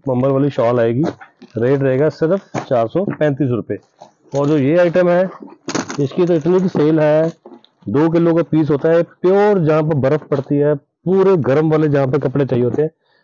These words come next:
वहाँ के लिए कानी का सूट जो बना है, इसकी डुप्लीकेसी बाजार में बन रही है, लेकिन ये original वाला piece है। इसमें दो pattern मिलेंगे। तो जितना भी आप देख रहे हैं, ये pure सारा जो है, knitting के अंदर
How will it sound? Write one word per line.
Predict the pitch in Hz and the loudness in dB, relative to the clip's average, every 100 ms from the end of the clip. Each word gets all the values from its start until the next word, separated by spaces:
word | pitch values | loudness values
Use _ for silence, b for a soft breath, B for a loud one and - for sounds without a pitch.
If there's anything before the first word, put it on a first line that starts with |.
| _ | _
वहाँ | 131 135 151 | -4 0 0
के | 151 | 0
लिए | 156 | 0
कानी | 139 123 135 | 0 0 0
का | 143 | 0
सूट | 135 123 | -2 -2
जो | 131 | -2
बना | 120 127 | -2 0
है, | 135 147 | 0 -2
इसकी | - 143 | -2 -2
डुप्लीकेसी | 131 156 160 143 170 | 0 0 0 0 0
बाजार | 151 139 | 2 2
में | 143 131 | 2 0
बन | 117 123 | 0 0
रही | 135 | 0
है, | 151 156 _ _ _ 120 | -2 -4 _ _ _ -6
लेकिन | 123 143 | -2 0
ये | 156 | 0
original | - 143 143 175 175 | 0 0 0 0 2
वाला | 156 147 | 0 0
piece | 123 123 113 | -2 -2 0
है। | 143 139 | 0 0
इसमें | 147 131 | -2 -2
दो | 131 139 | -2 0
pattern | 131 143 | -2 0
मिलेंगे। | 143 127 135 156 | 0 0 0 -2
तो | 156 _ _ _ 135 | -6 _ _ _ -6
जितना | 131 160 170 | -2 0 2
भी | 165 | 2
आप | 165 151 | 2 2
देख | 143 135 | 0 0
रहे | 151 | 2
हैं, | 160 | 2
ये | 160 156 | 0 0
pure | 156 165 170 | 0 0 0
सारा | 147 143 143 | 0 0 0
जो | 143 | 0
है, | 147 | 2
knitting | 135 127 151 | 0 0 0
के | 147 | 0
अंदर | 135 143 | 0 0